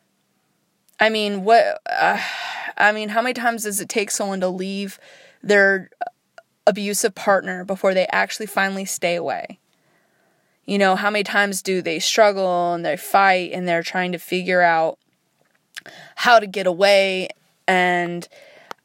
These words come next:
I find that drug addiction is the same way. It's like, before you know it, you're lost to this thing,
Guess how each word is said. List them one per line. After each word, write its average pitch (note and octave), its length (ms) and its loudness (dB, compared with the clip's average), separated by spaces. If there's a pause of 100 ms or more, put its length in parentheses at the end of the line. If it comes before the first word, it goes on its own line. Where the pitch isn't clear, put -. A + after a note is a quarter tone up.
(120)
I G3 140 8
find G3 480 0
that F#3 360 4
drug G3+ 220 4
addiction G#3 340 -4
is F#3+ 80 -4
the F#3+ 80 -6
same A3 320 -2
way. A3 260 0
It's - 160 -4
like, F3+ 340 2 (460)
before B3 300 6
you A#3 240 -6
know A#3 300 2
it, F#3+ 120 -4
you're F#3+ 160 -2
lost F#3+ 440 0
to G3 100 -4
this F3+ 240 -2
thing, F#3 640 -6